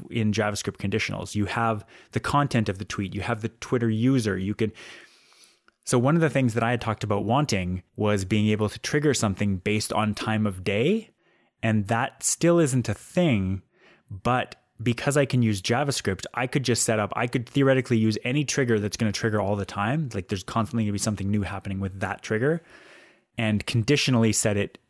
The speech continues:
to if it's eight A M or a-, between eight A M and eight fifteen, do this. And then it will go and run, and I can, I can set whatever I want as the output. So I don't really need to have, like, if it's eight o'clock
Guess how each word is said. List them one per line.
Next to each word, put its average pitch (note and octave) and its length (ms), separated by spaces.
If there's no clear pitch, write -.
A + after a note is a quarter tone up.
to G2 540
if - 520
it's - 420
eight B2+ 140
A A#2 180
M G2 380
or A2 280
a-, - 140
between C3+ 340
eight A2+ 160
A A2 80
M G#2+ 80
and G#2+ 100
eight G#2+ 100
fifteen, G2 600
do G#2+ 160
this. - 340
And G#2+ 240
then G2 440
it B2 80
will A2+ 120
go A#2+ 160
and G#2 140
run, A2 400
and A#2 160
I A2 80
can, A2 300
I B2+ 60
can A#2 140
set - 200
whatever A#2+ 320
I G#2+ 60
want G#2+ 340
as F2+ 120
the G2+ 100
output. A2 380
So - 140
I A2 60
don't A#2+ 200
really B2 300
need A2 640
to A#2 100
have, G2+ 420
like, G#2+ 300
if B2 160
it's A2+ 140
eight G#2+ 100
o'clock G#2 460